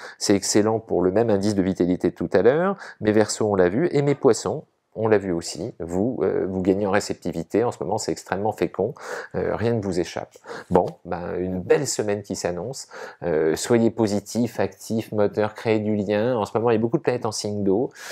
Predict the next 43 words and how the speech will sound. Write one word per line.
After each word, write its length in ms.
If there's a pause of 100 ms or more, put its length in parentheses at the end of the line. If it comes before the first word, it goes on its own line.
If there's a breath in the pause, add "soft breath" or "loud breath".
(140 loud breath)
les 100
planètes 300
en 40
signe 240
d'eau 200
elles 160
ont 80
une 100
influence 320
tout 140
à 80
fait 100
particulière, 640
c'est 160
qu'elles 180
font, 300 (520 loud breath)
euh, 80
la 140
part 280
plus 160
belle 400 (140)
à 120
tout 180
ce 80
qui 160
concerne 560 (100)
notre 300
monde 480
d'émotions, 800
de 120
ressentis, 760
de 100
perception, 760 (260 loud breath)
de 60
perméabilité 960 (240 loud breath)
à 240 (220 loud breath)
l'ambiance, 680
l'air 180
du 120
temps, 320
ce 100
qui 140
bouge, 420